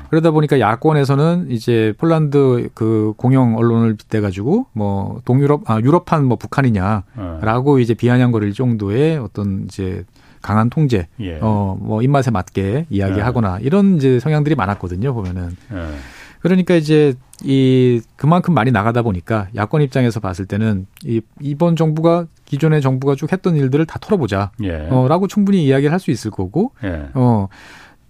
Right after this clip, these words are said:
Speaker 1: 이유, 대이유적으로 이유와 관계를 좋게 하는 데 있어서는 명분상으로 보면은 그런 언론이나 사법이나 정치 제도와 관련돼 있던,
Speaker 2: 예.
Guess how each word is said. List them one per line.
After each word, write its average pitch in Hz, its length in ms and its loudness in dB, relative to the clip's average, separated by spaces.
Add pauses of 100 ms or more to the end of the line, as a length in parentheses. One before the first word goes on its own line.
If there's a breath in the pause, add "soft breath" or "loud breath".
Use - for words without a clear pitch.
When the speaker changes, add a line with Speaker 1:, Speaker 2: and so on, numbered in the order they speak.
(120)
Speaker 1:
이유, 208 360 2
대이유적으로 170 1120 2
이유와 180 480 2
관계를 151 360 2
좋게 139 300 -2
하는 165 220 2
데 160 80 2
있어서는 151 560 2
명분상으로 175 580 4
보면은 165 320 2
그런 156 240 0
언론이나 131 640 2
사법이나 123 720 0
정치 - 320 -4
제도와 113 800 -2
관련돼 98 440 -2
있던, 90 460 -4
Speaker 2:
예. 92 140 -4